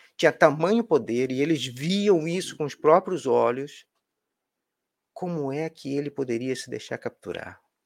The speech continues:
Porque saberia qual ia acontecer. E por que que ele fez tudo aquilo?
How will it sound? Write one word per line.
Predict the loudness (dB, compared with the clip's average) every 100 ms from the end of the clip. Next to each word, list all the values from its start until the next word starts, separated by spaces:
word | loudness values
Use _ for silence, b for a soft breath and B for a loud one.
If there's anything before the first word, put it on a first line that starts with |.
| _ _ _ _ _ _ _ _ _
Porque | -8 -6
saberia | -6 -4 -4 -4 -8
qual | -4 -4
ia | -4
acontecer. | -6 -10 -12 -14 -16 -18 _ _ _ _ _ _ _ _ _ _ _ _ _ _
E | 0
por | 0 2
que | 0 0
que | 0
ele | 0
fez | 2 2 2
tudo | 0 2
aquilo? | 2 -2 -4 -2 -2 -4